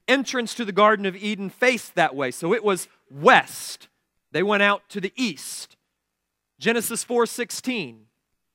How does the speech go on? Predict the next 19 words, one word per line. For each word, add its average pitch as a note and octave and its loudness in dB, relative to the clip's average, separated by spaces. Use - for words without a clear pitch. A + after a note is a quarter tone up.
when F3 -2
Cain A#3+ 0
is F3+ -8
cast G#3+ 0
away A3 2
from G3+ -8
the F3+ -8
presence G3 -4
of G3+ -4
the F#3 -2
Lord, G3+ 0
which G3 -6
direction F#3+ -4
does C#3 -6
he C3+ -12
go? A2 -10
He - -20
goes D3+ -4
east. - -2